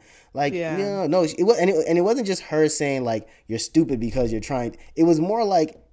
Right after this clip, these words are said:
Speaker 1: "You're not, think about this rationally. Like, in terms of your life, your stress, and everything that you're gonna do, are you really trying to put yourself through all of this just for four,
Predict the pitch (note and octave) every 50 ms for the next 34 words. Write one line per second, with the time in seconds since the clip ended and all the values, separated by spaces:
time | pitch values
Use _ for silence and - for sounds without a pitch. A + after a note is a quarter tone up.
0 | _ _ - - D#3+ F#3+ B3 D#4+ F4+ F4 - - _ - - - D4+ - E4+ A3+
1 | G3+ F#3 F#3+ F#3+ E3+ C#3 D#3 G3 D4 B3+ - - D#3+ C#3+ B2 A#2+ A#2 A2+ A2+ A2+
2 | G#2+ - - _ _ _ _ - G3 G#3 - A#3+ B3 C4 A#3 G#3 F3+ E3 D3 C#3
3 | D#3+ F3+ F#3+ F#3+ - D3+ D3 C#3+ - - - - F3 F3 F3+ F3+ - D3 C#3 D3+
4 | D#3+ D#3+ D#3 D#3 D#3 D3 C#3+ C#3 - C#3 C3+ C#3 C#3 C3+ B2+ B2+ C#3+ C#3 B2+ B2
5 | - _ _ _ _ _ _ - F3+ A3+ E4 F4 D4 C4 B3+ B3 - A3+ G3+ C4+
6 | - - A3 G#3 - F#3 F3+ - - F3 F3 F3 - - - F#3 F3 - - -
7 | D#3 F3 E3+ D#3+ E3 E3+ E3 C#3+ C#3+ D#3+ - - - A#2+ - - - E3 F3 E3+